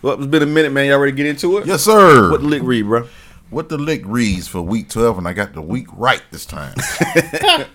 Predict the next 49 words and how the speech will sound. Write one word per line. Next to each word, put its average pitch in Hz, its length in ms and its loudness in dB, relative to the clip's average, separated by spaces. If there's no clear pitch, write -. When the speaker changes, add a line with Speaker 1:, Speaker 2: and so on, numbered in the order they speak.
Speaker 2:
All - 160 -6
right. 87 300 -4
Uh, 110 580 2
let's 120 160 -4
go 117 220 -2
first 107 400 -2
with 101 140 -12
the - 80 -10
N 104 160 0
F 98 120 -4
L 98 280 2
draft 90 580 0
wrap 87 320 -6
up 85 180 -6
in 80 80 -6
the 82 60 -10
state 92 300 -6
of 82 80 -6
the 85 80 -6
N 85 120 -6
F 78 140 -12
L. 80 300 -8
We 85 120 -12
had 90 140 -8
the 80 60 -18
draft 90 420 -8
a - 40 -20
couple 87 200 -8
weeks 90 220 -10
ago. 90 400 -8
What, - 320 -16
well, - 160 -14
two - 100 -18
weeks 120 220 -14
ago, 110 200 -16
two, - 140 -18
three - 140 -18
Speaker 1:
Something 82 180 -6
Speaker 2:
weeks 69 140 -8
Speaker 1:
like 71 160 -10
Speaker 2:
ago. - 100 -20
Speaker 1:
that, 76 60 -10
yeah. 76 100 -12
Speaker 2:
And, 90 460 -6
uh, 82 680 -2
really 262 280 -8
wasn't 131 440 -4
no 95 300 -10
surprises. 92 1160 -10